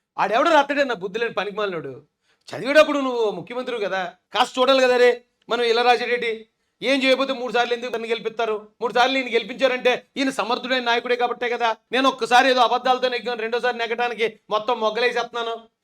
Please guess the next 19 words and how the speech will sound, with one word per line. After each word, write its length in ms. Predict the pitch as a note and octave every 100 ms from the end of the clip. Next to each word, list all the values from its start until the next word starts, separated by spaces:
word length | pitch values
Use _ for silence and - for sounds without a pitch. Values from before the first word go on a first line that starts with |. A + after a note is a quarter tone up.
| _ E3
అలాంటిది 300 | G#3+ C4 C4
ఆయన 140 | B3
మూడు 180 | A#3 A3
సార్లు 280 | A3 C4 B3+
నెగ్గాడంటే 680 | A3+ C4 C4 B3+ B3+ G3 _ -
ఎంత 200 | F3 A#3+
మంచి 240 | A#3 A3
పనులు 220 | A3+ C4
చేసి 200 | B3+ B3+
ఉంటాడు, 440 | B3+ A#3 B3+ A#3 - _ _ _ G3+
ఎంతమందికి 500 | A#3+ B3+ A#3+ B3 G#3+
మేలు 240 | A3 C4
చేసి 220 | C4+ C4
ఉంటాడు. 380 | C4+ C4 B3+ A3+ _ _
ఈ 80 | A3
రాష్ట్ర 300 | G#3+ A#3+ C#4+
ప్రజలు 240 | C4 C4+ C4+
ఆయన 120 |
మీద 120 | C4+